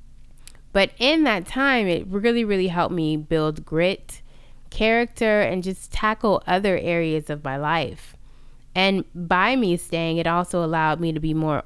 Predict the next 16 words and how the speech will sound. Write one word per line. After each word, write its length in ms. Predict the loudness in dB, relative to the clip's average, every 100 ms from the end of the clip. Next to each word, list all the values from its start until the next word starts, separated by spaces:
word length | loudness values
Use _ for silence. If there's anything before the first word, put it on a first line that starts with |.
| 0
open 420 | 0 2 0 0
about 320 | 0 0 0
my 140 | -2
struggles, 640 | -6 -2 0 2 2 0 0
my 160 | -2 -4
experiences, 1300 | -6 -6 -2 0 0 0 -2 0 0 2 2 -2 -12 -18 -20 -12 -2
and 160 | 0
just 240 | 2 0 -2
all 380 | 0 4 6 4
that 140 | 4 2
I've 260 | 2 0
gone 320 | 0 0 0 -2
through 440 | -2 0 2 2
in 140 | 0
the 60 | -2
past, 680 | -2 0 2 0 -4 -10